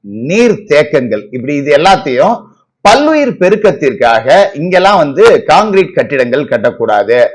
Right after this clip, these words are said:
நிரந்தர கட்டிடங்கள் அப்படிங்கிறதே கட்டக்கூடாது அப்படின்னு சொல்லிட்டு உலகம் முழுக்க, உலக அளவுல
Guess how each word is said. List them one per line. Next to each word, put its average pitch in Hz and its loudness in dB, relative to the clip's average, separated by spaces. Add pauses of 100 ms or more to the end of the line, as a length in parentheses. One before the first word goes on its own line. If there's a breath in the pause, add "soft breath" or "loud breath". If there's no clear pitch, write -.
(260 loud breath)
நிரந்தர 233 2
கட்டிடங்கள் 156 -2
அப்படிங்கிறதே 120 -2
கட்டக்கூடாது 127 0
அப்படின்னு 117 -2
சொல்லிட்டு 127 -2 (320 soft breath)
உலகம் 247 2
முழுக்க, 214 2
உலக 175 2
அளவுல 214 4